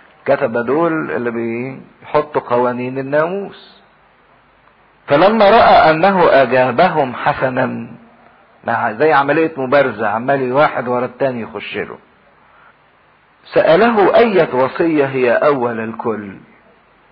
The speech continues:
عايز يسمع رأيه إيه، إيه أهم وصية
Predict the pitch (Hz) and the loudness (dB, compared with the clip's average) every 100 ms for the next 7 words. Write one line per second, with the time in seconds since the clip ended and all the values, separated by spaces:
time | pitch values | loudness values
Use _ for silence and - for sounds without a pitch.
0 | _ _ _ _ _ _ _ _ _ _ | _ _ _ _ _ _ _ _ _ _
1 | - - 127 175 156 117 117 135 - 113 | -14 -4 -2 -2 -6 -10 -10 -10 -8 -4
2 | 113 123 131 117 113 135 107 - 156 190 | 0 2 0 -2 -6 -6 -8 -6 -2 -2
3 | 127 120 139 117 110 101 - 107 104 101 | -2 -4 -6 -6 -6 -6 -6 -8 -6 -8